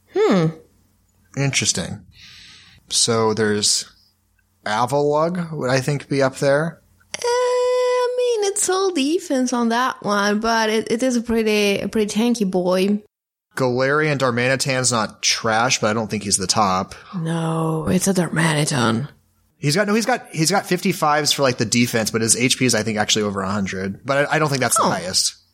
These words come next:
Speaker 2: Yeah.
Speaker 1: Oh. Well, we do have, uh, a few legendaries. Like, we got, you know, Black Kyurem, White Kyurem.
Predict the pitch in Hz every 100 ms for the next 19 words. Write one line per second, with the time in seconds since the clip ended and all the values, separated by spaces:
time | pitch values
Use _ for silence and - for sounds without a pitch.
0 | _ - 127 110 98 220 190 196 _ _
1 | _ _ _ - 254 226 262 226 349 381
2 | 294 226 240 226 226 240 233 202 247 226
3 | 185 180 180 196 - - _ _ _ -
4 | - 196 196 185 - 220 208 208 208 196
5 | 196 - 214 202 196 202 214 - 190 190
6 | 202 202 208 202 185 185 - 175 180 180
7 | 185 185